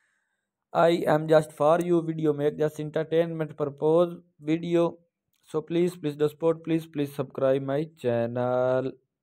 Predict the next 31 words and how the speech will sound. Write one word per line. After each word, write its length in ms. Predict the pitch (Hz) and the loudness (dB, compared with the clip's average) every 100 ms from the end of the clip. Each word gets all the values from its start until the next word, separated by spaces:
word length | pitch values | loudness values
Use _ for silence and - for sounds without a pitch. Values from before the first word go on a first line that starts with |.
| _ _ | _ _
and 260 | 139 135 135 | -6 -6 -2
press 300 | 165 175 180 | 0 0 -2
my 180 | 143 | -2
bell 320 | 147 139 139 139 | 2 2 4 4
icon. 400 | 139 143 165 151 | 2 2 -4 0
Never 380 | 143 156 180 | 2 4 4
miss 320 | 175 175 175 175 | 2 0 0 -2
any 200 | 139 147 | -8 -6
benefit 640 | 151 160 175 - 160 160 | 0 0 0 -2 -2 0
and 180 | 143 143 | -2 -2
enjoyment 500 | 147 156 156 135 123 | 2 2 2 -2 -2
in 160 | 127 127 | -6 -4
my 160 | 147 | -6
video. 360 | 120 107 107 110 - _ _ _ _ _ | -6 -8 -10 -12 -12 _ _ _ _ _
And 420 | - 151 160 170 156 | 0 2 4 2 2
they 480 | 160 165 175 170 | 4 4 4 2
are 600 | - 131 131 135 139 156 - _ _ _ _ _ - | 2 4 8 8 6 4 -8 _ _ _ _ _ 0
different 500 | 180 185 170 175 175 | 0 2 4 4 4
three-piece 680 | 170 151 175 180 180 185 - | 0 2 2 0 -2 -2 0
idea. 360 | 147 147 165 | 2 4 4
You 280 | 165 143 151 151 | 6 6 4 2
can 200 | 147 143 | -2 0
see 200 | 156 156 | 0 2
this 200 | 151 - | 0 0
very 480 | 123 131 151 165 165 - - - - _ _ _ _ | -2 0 0 -2 -6 -20 -12 -12 -12 _ _ _ _
awesome, 600 | 131 143 175 180 190 185 143 | 2 4 4 2 -2 -2 0
and 280 | 156 151 | 2 2
we 220 | 135 143 147 | 2 2 2
go 360 | 147 156 170 | 2 2 2
with 300 | 156 151 147 | 4 2 2
pants 360 | 156 160 175 | -2 -2 -2